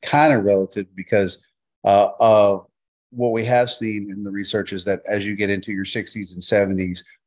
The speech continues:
you lose some ability to recruit motor units. So they would have, probably have to do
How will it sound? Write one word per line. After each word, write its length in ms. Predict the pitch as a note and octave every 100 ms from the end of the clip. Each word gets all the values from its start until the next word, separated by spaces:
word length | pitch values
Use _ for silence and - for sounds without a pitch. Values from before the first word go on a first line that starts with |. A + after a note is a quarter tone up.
| -
you 200 | G2+ G2
lose 440 | G2 A2 A#2 A2
some 200 | - A2+
ability 440 | G#2 G#2 G2+ G2+ F#2
to 100 | F#2
recruit 360 | - G2+ F2+
motor 260 | F#2+ G#2+ G2+
units. 320 | F2+ F2 -
So 100 | A2
they 160 | G2 G2+
would 140 | F#2+
have, 200 | A2 G#2
probably 300 | A#2 G#2 G2
have 200 | G#2 G2
to 80 | -
do 500 | F2+ G#2 G#2+ G2 F#2